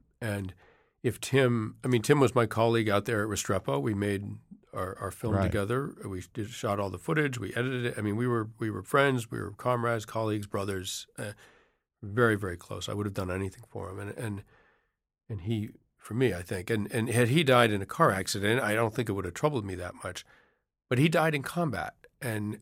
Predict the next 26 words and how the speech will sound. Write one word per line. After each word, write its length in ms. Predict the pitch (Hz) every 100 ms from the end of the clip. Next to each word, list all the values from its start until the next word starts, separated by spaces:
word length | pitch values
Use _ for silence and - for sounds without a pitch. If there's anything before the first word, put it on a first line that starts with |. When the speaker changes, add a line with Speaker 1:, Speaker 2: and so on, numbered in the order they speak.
| -
Speaker 1:
o-, 100 | - -
on 220 | 113 120
some 180 | - 143
level 320 | 147 139 117
in 80 | 113
my 140 | 117
mind, 400 | 107 127 135 110
I, 40 |
I'm, 560 | 104 104 - 107 107 - - - -
I, 100 | - 107 101
my 140 | 120 110
reaction 480 | 98 120 160 160
to 140 | 104 113
it 80 | 120
was, 200 | 107 -
"I 80 |
should 220 | - - 139
have 80 |
been 140 | 160 147
there. 360 | 127 170 170 _ _ _ _ _ _ _ _ _ _ _
It 100 | 120
should 160 | - 139
have 60 | 139
been 180 | 131
me. 320 | 110 113 165 160 - _ _ _ _ _ -
Uh, 320 | 107 98